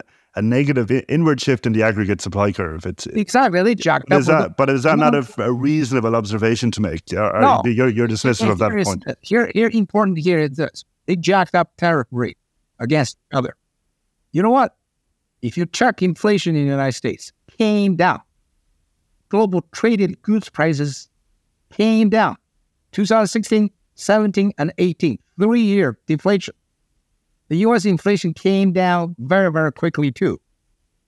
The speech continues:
Speaker 2: Why? Two coping mechanisms why you had a tariff or deglobalization. One is, of course, pass on prices to consumers.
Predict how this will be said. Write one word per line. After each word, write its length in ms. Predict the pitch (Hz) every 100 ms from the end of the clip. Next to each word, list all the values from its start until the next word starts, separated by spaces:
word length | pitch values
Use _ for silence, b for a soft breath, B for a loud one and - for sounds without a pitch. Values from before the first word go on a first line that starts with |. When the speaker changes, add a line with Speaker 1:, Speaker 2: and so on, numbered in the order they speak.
| _
Speaker 2:
Why? 380 | 113 143 208 254 _ _ _ _ _ _ _ _ _ _ _ _ _ _ _ _ _ _
Two 280 | - 302 220 -
coping 460 | 233 269 - 214
mechanisms 560 | 196 196 135 107 - _ _ _ _ _ _ _ _ _
why 160 | - 147
you 120 | 160
had 260 | 135 135 135
a 140 | 110 - _
tariff 440 | - 156 95 78 _ _ _ _ _ _ _ _ _ _ _ _
or 100 | 147
deglobalization. 800 | 143 165 156 147 127 120 135 - - _ _ _ _ _ _ _ _
One 260 | 147 214 285
is, 160 | 220
of 200 | 214 160
course, 260 | - 196 127
pass 360 | - 185 170
on 200 | 156 147 123
prices 400 | 139 147 135 120
to 80 | 127
consumers. 680 | 127 - 131 101 202 -